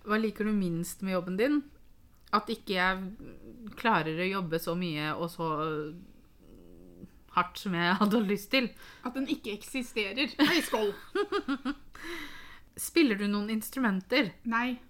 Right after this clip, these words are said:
Speaker 1: Nei.
Speaker 2: Og det skal alle bare være glad for.
Speaker 1: Ja, altså, det her har jo ikke forandret, altså, jeg kan,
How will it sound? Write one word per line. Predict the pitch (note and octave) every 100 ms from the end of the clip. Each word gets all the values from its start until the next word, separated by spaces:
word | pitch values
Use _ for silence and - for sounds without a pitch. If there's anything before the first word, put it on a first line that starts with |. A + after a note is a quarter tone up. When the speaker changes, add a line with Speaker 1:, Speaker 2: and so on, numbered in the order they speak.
| - - -
Speaker 1:
Nei. | F3 E3
Speaker 2:
Og | A#3
det | A3+
skal | - C#4
alle | - B3+ G3+
bare | A#3+ G3+ G#3
være | G#3
glad | G#3 F3+ -
for. | G#3 G#3+ -
Speaker 1:
Ja, | G3 F3 D#3
altså, | - F#3+ G#3
det |
her | A3 G#3+
har | G#3
jo | F#3+
ikke | G#3
forandret, | A3+ F#3 D3+ D#3
altså, | G3 G#3+
jeg | A3 A3+
kan, | - G3 G3 G#3+